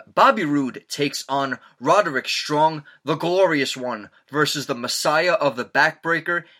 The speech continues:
an absolutely blood feud at this point. Roderick Strong has said it himself. He did not care who walked out of TakeOver Brooklyn three as champion. He wanted to get his hands on Bobby Roode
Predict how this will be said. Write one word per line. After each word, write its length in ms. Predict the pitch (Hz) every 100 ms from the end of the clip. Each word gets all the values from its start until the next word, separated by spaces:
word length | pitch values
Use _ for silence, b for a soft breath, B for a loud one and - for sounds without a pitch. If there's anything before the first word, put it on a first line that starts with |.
| b
an 160 | 120 135
absolutely 920 | 180 190 - 151 160 151 139 123 _
blood 500 | 131 139 170 160 120
feud 500 | - - 156 180 160 -
at 220 | - -
this 160 | 151
point. 340 | - 160 160 151 b b
Roderick 440 | 123 170 214 160 -
Strong 360 | - 151 151
has 200 | 135 123
said 240 | - 139 139
it 100 | 139
himself. 560 | 139 123 - 127 - _ b b
He 160 | - 170
did 200 | 160 123
not 260 | 143 -
care 360 | - 139 127 -
who 80 | 135
walked 400 | 123 127 127 127
out 140 | 120
of 100 | 110
TakeOver 500 | - 123 127 113 110
Brooklyn 340 | 120 - 113 107
three 360 | 113 113 107 B B
as 220 | 117 113
champion. 600 | - - 123 117 110 101 - b b
He 160 | 139
wanted 380 | 135 151 196 208
to 80 | 196
get 240 | 180 170
his 200 | 160 147
hands 360 | 151 151 127 117
on 220 | 120 113
Bobby 340 | 127 139 139
Roode 380 | 123 127 135 127